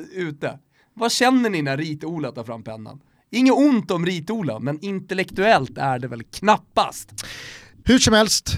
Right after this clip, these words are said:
Speaker 2: eh, jag, jag, jag tycker bara att det var, jag, jag bjuder på den, det var, det var kul, jag
Speaker 1: Ja.
Speaker 2: garvade också. Det är
Speaker 1: Du kan
Speaker 2: exakt,
Speaker 1: säga vi.
Speaker 2: det är exakt de där anledningarna som gör att jag älskar Filip och Fredriks podcast och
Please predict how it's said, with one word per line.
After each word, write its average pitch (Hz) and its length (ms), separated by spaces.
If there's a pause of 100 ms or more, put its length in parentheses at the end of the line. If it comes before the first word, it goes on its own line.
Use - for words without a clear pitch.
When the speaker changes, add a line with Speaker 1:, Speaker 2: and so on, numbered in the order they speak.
Speaker 2:
eh, 170 80
jag, 175 1040
jag, 196 220
jag 202 120
tycker 202 200
bara 170 120
att 151 80
det 160 80
var, 147 460 (280)
jag, 208 220
jag 214 160
bjuder 214 220
på 160 60
den, 170 280
det 175 100
var, 190 180
det 156 100
var 190 80
kul, 160 460
jag 156 100
Speaker 1:
Ja. 160 40
Speaker 2:
garvade 156 300
också. 139 440
Det 131 160
är 156 260
Speaker 1:
Du 151 60 (340)
kan 160 40
Speaker 2:
exakt, 214 220
Speaker 1:
säga 208 200
vi. 156 420
Speaker 2:
det 160 80
är 170 40
exakt - 380
de 180 120
där 147 200
anledningarna 131 440
som 131 180
gör 127 200
att 117 120
jag 160 220
älskar 123 280
Filip 180 200
och 139 60
Fredriks 110 240
podcast 110 520
och 117 200